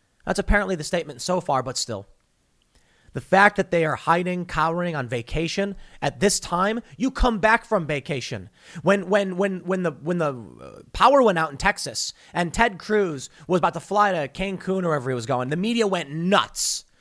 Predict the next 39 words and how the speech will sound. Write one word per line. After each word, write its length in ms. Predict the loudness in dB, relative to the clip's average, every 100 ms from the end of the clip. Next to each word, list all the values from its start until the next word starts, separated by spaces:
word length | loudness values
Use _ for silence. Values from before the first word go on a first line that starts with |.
| _ -4
And 160 | -2 0
now 160 | 2
that 160 | 0 0
Joe 180 | 2 4
Biden 200 | 4 0
and 100 | 0
Psaki 300 | -2 -2 -2
are 60 |
on 100 | -2
vacation 760 | -2 -4 -2 -2 -2 -4 -6 -8 -14 -4
during 300 | 4 4 4
the 80 | -2
fall 440 | 0 4 6 4
of 120 | 0 -2
Kabul 500 | -2 2 2 2 0
is 280 | -2 -4 -8 _ _ _ _
insane. 720 | -4 -2 -2 0 -2 -2 -10 -18 _ _ _ -20 -20 _ _
Think 300 | -4 -2 0
about 240 | 0 0
what 140 | -2 -4
history 340 | -6 -4 -4
will 140 | -4 -4
say 200 | -4 -4
of 120 | -4
this 180 | -6 -4
day. 260 | -6 -6 -12 _ _ _ _ _ _ _ _ _ _ _ _
Again, 360 | -4 -2 -2 -8 _ _ _ _ _ -12
it's 160 | -12
good 200 | -2 -2
we're 140 | 0 -4
leaving. 280 | -4 -8 -14 -20 _ _ _ _ _ _ _ _ _ -4
I, 160 | -4 -4
I'm 280 | -4 -2
worried 300 | 0 2 2
about 260 | 0 -2 0
those 360 | 0 0 -2 -4
who 140 | -2
are, 320 | 0 0 -4
uh, 280 | -6 -6 -8